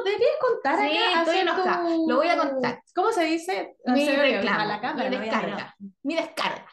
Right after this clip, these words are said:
Speaker 2: Puede ser mi descarga.
Speaker 1: Tu funa, tu funa.
Speaker 2: Mi funa, sí. Eh, bueno, yo siempre viajo con el Lucas y paro, eh, los pronto de Copec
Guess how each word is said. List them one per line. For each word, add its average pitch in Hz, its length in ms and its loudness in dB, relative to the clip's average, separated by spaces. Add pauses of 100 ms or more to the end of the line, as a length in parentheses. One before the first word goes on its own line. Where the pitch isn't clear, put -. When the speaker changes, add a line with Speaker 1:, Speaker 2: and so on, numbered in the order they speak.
(140)
Speaker 2:
Puede 294 180 -2
ser 311 80 -8
mi 330 100 -10
descarga. - 380 -8
Speaker 1:
Tu 277 100 -4
funa, 349 440 2
tu 240 100 -10
funa. 269 300 -4
Speaker 2:
Mi 262 120 0
funa, 208 600 -4 (180)
sí. - 300 -20 (880)
Eh, 269 600 2
bueno, 214 240 -4
yo 269 80 -6
siempre 349 240 -4
viajo 381 200 -6
con 339 100 -4
el 311 120 -2
Lucas 208 380 -4
y 240 120 -6
paro, 226 560 -4
eh, 190 400 -2
los 190 160 -4
pronto 180 580 -6 (580)
de 180 180 0
Copec - 480 -4